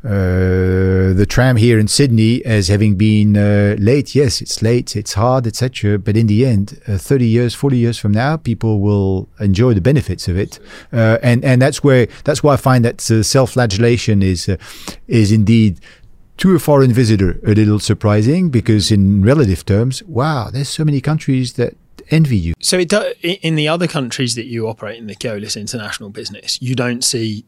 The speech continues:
Speaker 2: the same degree of, um,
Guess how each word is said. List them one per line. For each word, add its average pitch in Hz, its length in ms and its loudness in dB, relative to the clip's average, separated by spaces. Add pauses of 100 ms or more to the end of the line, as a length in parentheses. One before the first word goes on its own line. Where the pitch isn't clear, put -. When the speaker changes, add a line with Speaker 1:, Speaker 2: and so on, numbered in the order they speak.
Speaker 2:
the 110 120 -8
same 113 520 -4 (800)
degree 107 720 -6
of, 98 480 -12 (600)
um, 92 440 -10